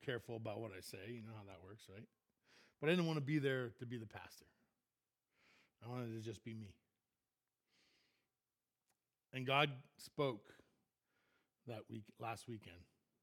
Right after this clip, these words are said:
And here's what he said. Remember I told you I like to be on autopilot? I know you like to be on autopilot too. For thirty years I've been married. That's craziness. About to be thirty-one.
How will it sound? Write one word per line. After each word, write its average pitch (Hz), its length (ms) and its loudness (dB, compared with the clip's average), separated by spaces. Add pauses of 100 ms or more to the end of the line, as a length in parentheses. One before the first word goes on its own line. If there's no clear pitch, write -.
And 120 100 -6
here's 175 180 0
what 190 100 0
he 170 80 2
said. 131 260 -4 (1600)
Remember 190 240 8
I 185 220 12
told 180 220 6
you 180 100 12
I 170 100 12
like 165 200 10
to 156 60 0
be 156 280 4
on 147 140 4
autopilot? 143 760 2
I 120 60 -2
know 131 100 -2
you 127 180 0
like 113 180 -4
to 113 60 -10
be 113 100 -6
on 107 140 -8
autopilot 98 560 -14 (120)
too. 92 120 -16 (960)
For 151 100 2
thirty 262 320 6
years 196 380 10
I've 127 160 4
been 117 180 -2
married. 117 380 -4 (260)
That's 139 160 -8
craziness. 98 720 -8 (420)
About 151 200 8
to 135 60 0
be 139 80 4
thirty-one. 123 580 0